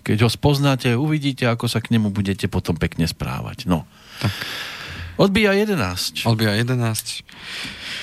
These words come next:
Speaker 2: Ja ďakujem, že ste to, priateľe, vydržali. <laughs>
Speaker 1: Čo na budúce? Máte nejakú te-, predstavu?
Speaker 2: Eh,
Speaker 1: Už
Speaker 2: nechám,
Speaker 1: budú prázdniny.
Speaker 2: nechám si to tak vo
Speaker 1: Uležať
Speaker 2: vrecku
Speaker 1: ešte, áno.
Speaker 2: a uvidíme, čo sa bude diať aj na finančných trhoch, aj
Speaker 1: Mhm.
Speaker 2: vo vláde, aj vo vzťahu k týmto veciam.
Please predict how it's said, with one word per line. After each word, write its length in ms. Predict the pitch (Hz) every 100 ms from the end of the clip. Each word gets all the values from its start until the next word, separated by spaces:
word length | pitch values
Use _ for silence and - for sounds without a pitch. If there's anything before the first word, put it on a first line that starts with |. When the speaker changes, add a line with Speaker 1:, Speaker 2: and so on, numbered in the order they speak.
| - -
Speaker 2:
Ja 120 | 113
ďakujem, 280 | 131 131 120
že 80 | 120
ste 120 | 120
to, 100 | 107
priateľe, 320 | 113 110 110
vydržali. 460 | 101 110 107 113 120 - - -
<laughs> 340 | 135 480 143 -
Speaker 1:
Čo 80 |
na 100 | 160
budúce? 380 | 165 165 151 -
Máte 260 | 92 113 135
nejakú 340 | 127 131 151
te-, 140 | 139 123
predstavu? 560 | 117 - 156 170 202
Speaker 2:
Eh, 960 | - 113 117 117 110 110 110 110 107 104
Speaker 1:
Už 160 | 104
Speaker 2:
nechám, 260 | 120 123 127
Speaker 1:
budú 80 | 123
prázdniny. 560 | 101 113 117 143 85 - -
Speaker 2:
nechám 320 | 127 120 113
si 140 | 113
to 180 | 104 107
tak 400 | - 110 101 - 139 - - -
vo 160 | 107
Speaker 1:
Uležať 320 | 107 98 82
Speaker 2:
vrecku 80 | 82
Speaker 1:
ešte, 140 | - 82
áno. 220 | 90 123 120
Speaker 2:
a 180 | 107 101
uvidíme, 320 | 113 110 107
čo 140 | 101
sa 80 | 107
bude 240 | 107 107 104
diať 320 | 104 107 104
aj 100 | 104
na 320 | 98 101 98 101
finančných 460 | - 110 110 113
trhoch, 320 | 104 98 107 104
aj 200 | 101 107
Speaker 1:
Mhm. 240 | 104 104 127 127 113
Speaker 2:
vo 120 | 110
vláde, 360 | 107 110 107 110
aj 200 | 107 98
vo 120 | 101
vzťahu 280 | - 107 101
k 80 | -
týmto 220 | 107 101
veciam. 420 | 104 - 107 104